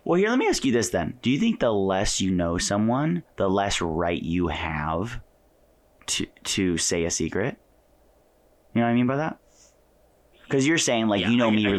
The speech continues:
Speaker 2: understand.
Speaker 1: well. And I agree with that. I agree, like, you know me, me really well. And I think there's, there should be a lot less you should keep.
Speaker 2: Mm-hmm.
Speaker 1: I fully agree.
Speaker 2: For sure.
Speaker 1: So do you think, though,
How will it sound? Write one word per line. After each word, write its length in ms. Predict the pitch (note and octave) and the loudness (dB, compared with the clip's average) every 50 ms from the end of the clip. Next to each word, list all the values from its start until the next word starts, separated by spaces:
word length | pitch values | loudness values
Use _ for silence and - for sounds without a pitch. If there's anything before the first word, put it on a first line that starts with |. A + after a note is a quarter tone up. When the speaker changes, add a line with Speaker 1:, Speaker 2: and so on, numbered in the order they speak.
| F#2 | 2
Speaker 2:
understand. 80 | F#2+ E2 | 2 2
Speaker 1:
well. 200 | F2+ D#2+ C2+ B1 - | 2 0 0 0 0
And 140 | - C#3 D#3+ | 0 2 2
I 80 | G3 B3 | 4 4
agree 220 | G#3+ C3 D#3 E3 | 2 2 2 2
with 80 | C#3+ A2 | 2 2
that. 120 | G#2+ D2+ | 2 2
I 100 | F2+ A#2 | 2 2
agree, 300 | C#3+ D3+ C3 C#3 C3+ C3 | 2 2 2 0 2 2
like, 300 | A#2 A2 G2+ F#2+ - - - | 2 2 2 0 -2 -4 -2
you 180 | G2+ G2+ A2+ | 0 2 4
know 160 | B2 C#3 C3 B2+ | 2 2 2 2
me, 180 | B2+ B2 A#2 | 0 0 0
me 240 | E2 E2+ G#2 G#2+ G#2 | 0 0 0 2 2
really 160 | G#2+ G#2+ G#2 G2 | 2 2 2 2
well. 240 | F#2+ G2 F#2 F2 - - - - - - - | 2 2 0 0 0 -2 -2 -2 -2 -2 0
And 140 | B2+ C3 C3+ | 0 0 2
I 140 | C3+ C#3 | 0 0
think 320 | A#2+ - - C3+ D3 D3 - | -2 -2 0 0 0 0 0
there's, 240 | - C3+ C3+ A#2 - - - - - - - - - - | 0 0 0 0 -2 -4 -8 -14 -20 -20 -20 -20 -6 -2
there 100 | - A#2+ | 0 0
should 160 | A#2+ A#2+ B2 | 2 2 2
be 120 | G#2+ A#2 A2 | 2 4 2
a 60 | G2+ | 2
lot 380 | F#2+ F2 F#2 G2 G#2 E2 - - | 2 2 2 2 2 0 0 0
less 680 | E2 E2+ F2+ F2+ E2+ F2 A2 A#2+ - - - - - - - - | -2 0 0 0 0 0 0 0 0 0 -2 -4 -4 -6 -4 -2
you 140 | G2+ G#2 | 0 0
should 240 | G2+ - - - - | 2 0 -2 -2 -4
keep. 320 | - - G#2 - - - - - - _ _ _ - | -4 -2 -2 -2 -4 -6 -10 -12 -12 _ _ _ -14
Speaker 2:
Mm-hmm. 180 | A#2+ A#2 G2+ F#2+ - - - - _ - - _ _ - - | -14 -12 -12 -12 -14 -14 -16 -20 _ -20 -20 _ _ -8 -4
Speaker 1:
I 120 | - A#2 A2+ | -2 -2 0
fully 200 | A2 A#2 A2 G#2 | 0 0 0 0
agree. 200 | F2+ F#2 E2 D#2 - - | 0 0 -2 -4 -6 -10
Speaker 2:
For 80 | - A2+ | -8 -2
sure. 20 | |
Speaker 1:
So 240 | A2 A2 C3+ C3 G#2+ | 0 4 4 4 4
do 200 | - G2 F2 A#2+ | 2 2 2 2
you 240 | A2+ A#2+ C3+ D3 D3 | 4 4 2 2 2
think, 800 | C3 - - - A#2 B2 D3+ F3 E3+ C#3 A2+ F#2 D#2+ - - - | 0 -2 -4 -4 -2 -2 0 2 2 2 2 0 -2 -4 -6 -2
though, 560 | - G2 F#2 F2+ F2 E2+ E2 D#2+ E2 E2 - | 0 0 2 2 2 2 0 -2 -2 -4 -8